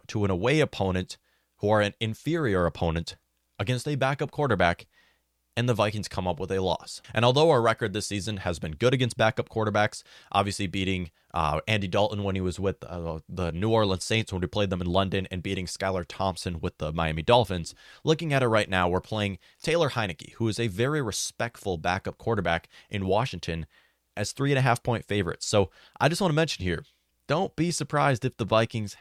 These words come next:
have too big of an ego with a six and one record and end up losing this game. So how can we avoid this from being a trap game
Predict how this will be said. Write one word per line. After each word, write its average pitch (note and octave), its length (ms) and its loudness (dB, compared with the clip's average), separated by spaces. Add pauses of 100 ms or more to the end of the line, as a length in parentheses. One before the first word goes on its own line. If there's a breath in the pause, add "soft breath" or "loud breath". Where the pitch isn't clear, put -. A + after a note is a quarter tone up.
have G2+ 260 -2
too A2+ 100 -2
big G2 220 2
of F#2 80 0
an F2+ 120 -4
ego G#2 320 2
with E2+ 220 0
a F2+ 80 0
six - 320 -4
and G2 80 -2
one F2+ 160 -2
record G2 400 0
and F2 220 -8
end F#2+ 160 -2
up F2+ 120 -4
losing F#2 380 0
this D#2+ 160 -4
game. E2 240 -4 (240 loud breath)
So C3+ 140 0
how D3+ 160 4
can F3+ 160 -4
we F#3 100 0
avoid G2 320 0
this F#2+ 140 -2
from F#2 160 -6
being G2+ 140 -2
a F#2 40 -4
trap F#2 380 0
game E2 260 -4